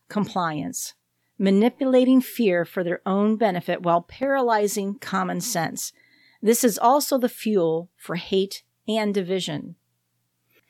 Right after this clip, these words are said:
With a zero-tolerance society, our culture is looking for any error or the possibility of error to force the individual into conformity, eliminating principled values and replacing it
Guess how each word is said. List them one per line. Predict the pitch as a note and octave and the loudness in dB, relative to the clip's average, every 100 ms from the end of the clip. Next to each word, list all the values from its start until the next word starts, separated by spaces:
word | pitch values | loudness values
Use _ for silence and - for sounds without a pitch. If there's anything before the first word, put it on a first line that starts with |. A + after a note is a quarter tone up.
| - | 0
With | A#3+ A#3+ | 4 6
a | G3 | 4
zero-tolerance | F3 F3+ A#3+ C#4+ C#4+ - G3 F#3 F#3 | 4 2 2 2 0 -2 0 0 -2
society, | - F#3+ - G3 F3+ E3 E3+ | -4 -6 -2 0 0 0 -4
our | F3 E3+ | -2 -2
culture | E3 - - D#4+ - F3 D#3 - | -4 -8 -2 -2 0 -4 -4 -4
is | F#3 F3+ | -6 -2
looking | G3 G#3 A3 G#3 | -2 -2 -4 -6
for | - F3+ - | -4 -4 -2
any | A3 A#3 B3+ - | 0 2 2 0
error | G#3 E3+ D#3+ E3+ - - _ | -2 0 -2 -4 -10 -20 _
or | G#3+ F#3 | 2 2
the | F#3 | 2
possibility | - G3 F#3 - D#3+ D#3+ G#3+ D4+ B3 F3 | -2 -2 -2 -4 -4 0 4 4 4 2
of | D#3 - | -2 -4
error | E3+ D#3+ | -4 -4
to | E3 F#3 | -6 -8
force | - A3 B3+ C4+ | -2 0 2 -2
the | - G3 F#3+ | -4 -6 -6
individual | F3 F3 D#3 G#3 G3+ G#3 G3 - | -6 -6 -2 -2 0 -2 -4 -2
into | B3+ B3+ F#3+ | 0 0 -2
conformity, | - F#3 - B3 C#4+ C#4+ E3 D#3+ E3 _ - - - | -6 -8 -6 -2 2 2 2 -2 -6 _ -20 -18 -2
eliminating | F#3+ F#3 A3+ C#4+ C4 A#3+ A#3 A#3+ | 0 4 4 6 6 6 2 0
principled | - - C4 B3+ C4 A#3+ G#3+ | -2 0 2 2 2 0 0
values | G#3+ G3+ G3+ F#3+ F#3 - | 0 2 2 2 -2 -4
and | F3 | -4
replacing | F3 E3 - F#3 G#3+ - C#4 | -4 -8 -2 2 2 2 2
it | D4 D#4+ | 2 2